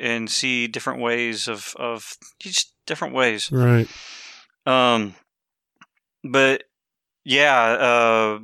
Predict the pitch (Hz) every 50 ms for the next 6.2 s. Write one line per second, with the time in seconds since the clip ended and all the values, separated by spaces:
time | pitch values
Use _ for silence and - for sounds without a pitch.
0 | 113 - - - 143 143 147 147 - 180 170 - - 143 135 135 151 143 - 143
1 | 120 117 113 - - 120 - 165 180 165 135 - 131 147 - - 165 - - 185
2 | 170 - - 135 143 156 160 160 143 131 123 127 123 131 143 135 127 117 113 107
3 | 123 120 - 135 123 120 110 107 - 123 - - 127 123 135 123 110 110 110 104
4 | 110 113 110 107 101 - - - 117 104 110 113 127 127 120 - 110 90 - 110
5 | 101 107 104 104 - _ - 120 113 - - 120 110 110 113 113 117 113 123 113
6 | 113 107 -